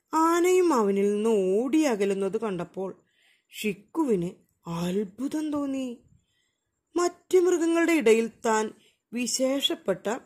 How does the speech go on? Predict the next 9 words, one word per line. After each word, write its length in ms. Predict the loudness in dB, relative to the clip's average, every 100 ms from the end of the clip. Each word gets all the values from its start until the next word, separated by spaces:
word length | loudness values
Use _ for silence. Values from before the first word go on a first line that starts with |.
| _ _ _ _ -4
ഒരാളാണെന്ന് 920 | -2 0 0 0 0 0 -2 -4 -6 -10 _ _ _
അത് 260 | -6 -2 0
അവനെ 340 | 2 2 -2 -4 -8 _ _ _ _
ചിന്തിപ്പിച്ചു. 640 | 2 2 0 -6 -10 -10 -16 _ _ _ _ _ _ _ _ -12
അത് 300 | -10 -8 -6
അവന് 320 | -4 -2 -2 -4
നല്ല 540 | -4 -6 -8 -10 -12 -14 -16 _ _ _
ആത്മവിശ്വാസം 1200 | -12 -10 -10 _ -4 -4 -2 -2 -2 -2 -4 -6 -4
നൽകി. 440 | -2 -2 -2 -4